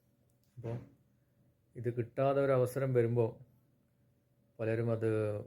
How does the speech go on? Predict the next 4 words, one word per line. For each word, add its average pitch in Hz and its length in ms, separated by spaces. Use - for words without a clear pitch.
പ്രൊവോക്ക് 117 420
ചെയ്യുകയും 113 400
എന്തുകൊണ്ട് 117 380
കിട്ടുന്നില്ല, 107 480